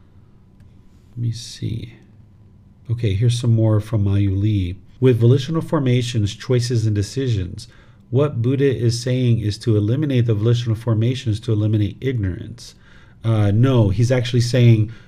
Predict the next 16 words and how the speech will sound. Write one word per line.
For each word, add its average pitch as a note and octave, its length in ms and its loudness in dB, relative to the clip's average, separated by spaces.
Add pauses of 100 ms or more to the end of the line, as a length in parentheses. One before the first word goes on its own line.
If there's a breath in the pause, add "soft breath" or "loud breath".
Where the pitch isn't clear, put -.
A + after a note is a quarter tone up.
(140 loud breath)
eliminate B2+ 580 4
your A2+ 160 4
ignorance, G#2+ 800 0
which A#2+ 240 0
is G2+ 180 -2
leading D3 520 0
to A#2 220 -2
ignorant A#2+ 560 2
volitional G#2+ 560 0
formations. G#2 1120 -4 (340 loud breath)
So A#2+ 200 2
by A2+ 160 4
cultivating A2+ 720 0
wisdom, A#2+ 500 0
now A2+ 160 2
your A2+ 380 2